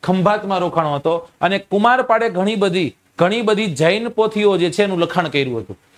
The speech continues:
અને એ આજે પણ જૂના જૈનાલયોમાં સંગ્રહિત છે. રાઈટ? એટલે કુમારપાળ જે છે, કુમારપાળને એટલે આપણે વિદ્વાન માનીએ છીએ. ચલો, તો એ કુમારપાળ,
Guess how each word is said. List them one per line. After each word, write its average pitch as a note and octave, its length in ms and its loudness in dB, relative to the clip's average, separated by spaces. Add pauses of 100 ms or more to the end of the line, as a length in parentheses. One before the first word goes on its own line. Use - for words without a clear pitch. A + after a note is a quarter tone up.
અને G3 160 0
એ G#3 100 -2
આજે G#3 400 0
પણ A#3+ 280 -2
જૂના G3+ 340 2
જૈનાલયોમાં F#3+ 800 0
સંગ્રહિત E3+ 500 -2
છે. G#2 200 -8 (420)
રાઈટ? G#3 240 0
એટલે F#3 120 -4
કુમારપાળ F#3+ 500 0
જે F#3+ 120 -2
છે, F#3+ 100 -2
કુમારપાળને F#3+ 600 0
એટલે F3+ 220 0
આપણે F3 200 0
વિદ્વાન E3 380 -2
માનીએ B2 300 -8
છીએ. - 160 -18 (160)
ચલો, D#3+ 220 0 (320)
તો A3 200 2
એ A3 120 -6
કુમારપાળ, G#3 520 0